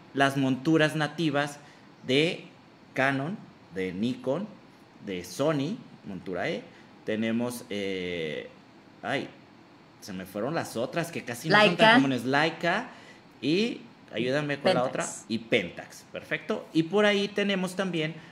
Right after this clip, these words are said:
Speaker 1: una serie para micro cuatro tercios, eh,
Speaker 2: Sí.
Speaker 1: para esta, esta gama también de, de equipos muy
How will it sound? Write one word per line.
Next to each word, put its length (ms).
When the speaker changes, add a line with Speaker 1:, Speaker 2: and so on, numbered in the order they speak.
Speaker 1:
una 240
serie 360
para 520
micro 320
cuatro 340
tercios, 560
eh, 220
Speaker 2:
Sí. 220
Speaker 1:
para 220
esta, 380
esta 220
gama 300
también 320
de, 260
de 80
equipos 420
muy 420